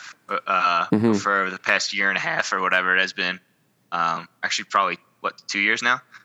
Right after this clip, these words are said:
Speaker 2: Yeah.
Speaker 1: Uh, but, I mean, he, he did a great job by picking those guys up and, uh, hasn't really, uh, gone away from the process,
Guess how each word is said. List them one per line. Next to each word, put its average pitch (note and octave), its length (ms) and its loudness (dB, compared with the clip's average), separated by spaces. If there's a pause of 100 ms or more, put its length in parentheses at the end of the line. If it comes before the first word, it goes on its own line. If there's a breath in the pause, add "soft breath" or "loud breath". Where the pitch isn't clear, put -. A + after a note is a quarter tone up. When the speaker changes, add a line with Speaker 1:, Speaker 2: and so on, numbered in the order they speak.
(160)
Speaker 2:
Yeah. A2 240 6
Speaker 1:
Uh, F2+ 320 2 (320)
but, G2+ 240 2 (400)
I F#2+ 140 2
mean, G2+ 340 -2 (360)
he, F#2+ 120 -2
he B2 160 0
did A#2+ 160 2
a G#2 60 2
great G2 180 2
job F#2+ 220 4
by F#2 80 0
picking F#2 260 -4
those E2+ 160 0
guys E2+ 240 0
up E2 240 -2 (140)
and, F2 260 -4 (420)
uh, F2 440 0 (180)
hasn't C3 500 2
really, A2+ 540 2 (640)
uh, F#2 280 0
gone A#2 280 4
away G#2+ 420 2
from G2+ 300 0
the F#2+ 80 0
process, F2+ 800 2